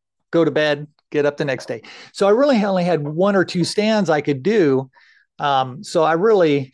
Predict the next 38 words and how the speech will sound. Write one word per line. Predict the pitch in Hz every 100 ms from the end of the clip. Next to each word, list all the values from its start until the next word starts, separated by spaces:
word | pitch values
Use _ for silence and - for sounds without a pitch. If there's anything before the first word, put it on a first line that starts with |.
| _
focused | _ - 170 170 151 -
on | - 147 139 131 127 131 131 120
trying | - 156 160
to | 139
increase | 127 165 151
my | 131
percentages. | 123 110 135 139 113 110 -
I | -
mean, | 156 151
I | 151
put | 147 165
a | 131
lot | 131 139 143
of | 143
energy | 160 147 143 135
and | 131
time | 127 135 135
into | 127
paying | - 135
attention | 120 147 131 143
to |
what | 135
I | 127
was | 120
doing, | 156 165 160 156 - - _ _ _ _
trying | - 147
to |
figure | - 147 143
out | 139 139
coyote, | 151 139 135 135 - _ -
you | 135
know, | 135 135 127 127 123 -
um, | 143 120 127 135 _ _ _ _ _ _ -
I | 165
won't | 175
say | 156 143
psychology, | 139 143 147 135 127 127 135 139
but, | 131 127